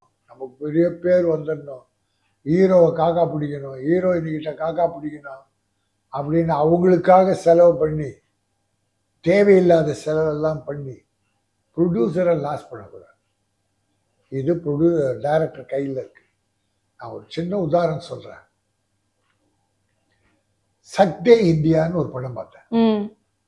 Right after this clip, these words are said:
Speaker 2: ஹிந்தி படம்.
Speaker 1: ஷாருக் கான்.
Speaker 2: ஷாருக் கான்.
Speaker 1: நான் ஹிந்தி படம் பார்க்க மாட்டேன்.
Speaker 2: ஓகே.
Speaker 1: ஒரு, ஒரு சந்தர்ப்பம் எங்க போய் உட்கார்ந்தா ஃப்ரெண்டு இதுல ஓ டி டில படம் போடுறேன்.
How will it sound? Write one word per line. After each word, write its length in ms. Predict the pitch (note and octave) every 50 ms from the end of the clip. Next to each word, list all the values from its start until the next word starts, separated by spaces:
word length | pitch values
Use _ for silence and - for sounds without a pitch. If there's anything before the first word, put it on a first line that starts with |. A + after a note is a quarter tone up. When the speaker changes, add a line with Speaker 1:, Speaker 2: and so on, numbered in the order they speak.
| _ _ _ _ _ _ _ _ _ _ _ _ _ _ _ _
Speaker 2:
ஹிந்தி 240 | - A3+ A3 G#3 G3+
படம். 300 | F#3+ F3 E3+ F3 F3 - _ _
Speaker 1:
ஷாருக் 600 | _ - - - - - D#3 C3+ C3 D3 C#3 -
கான். 220 | - - F3 F3 -
Speaker 2:
ஷாருக் 140 | F#3+ - -
கான். 200 | - D#3 F#3 - _ _ _ - - - - - - - - _ - - _ _ - - - _ _ _ _ _ _ _ _ _ _ _ _
Speaker 1:
நான் 140 | - C#3 C#3+
ஹிந்தி 200 | C#3+ D#3 E3 F#3
படம் 220 | D#3+ F3 D3 C3+
பார்க்க 240 | B2 C3+ C3+ B2+ C3
மாட்டேன். 280 | B2 A2 G2 - - - _ _ _ _ -
Speaker 2:
ஓகே. 560 | G#3 G3+ G3 - - F#3 F3+ F3 F3+ _ _ _ _ _ _ _ _
Speaker 1:
ஒரு, 280 | - C#3+ D#3+ E3+ - F3+
ஒரு 180 | E3+ E3+ E3
சந்தர்ப்பம் 540 | E3 - F3 F3 F3 F#3+ A#3+ C#4 - - G3+
எங்க 220 | F3 D3+ D#3 F#3 F#3+
போய் 300 | G3 G3 F3+ E3 D#3 E3
உட்கார்ந்தா 280 | - F#3+ F3+ E3 C#3+ D3+
ஃப்ரெண்டு 480 | F3+ F3+ - - D#3 E3+ E3+ E3 D#3 F#3
இதுல 440 | E3+ D3 C#3 C#3 D#3+ F3+ E3+ C#3+ A2+ - - _ _ _ _ _ _ _ _ _ _ _ _ _ _ _ _ _
ஓ 160 | - F3+ G#3
டி 200 | G#3+ G#3 G3+ E3+
டில 380 | C#3 - D3+ C#3+ D3+ F3 E3+ -
படம் 280 | D3 C#3 E3 F3 D3+
போடுறேன். 260 | A#2+ A2 G#2 _ _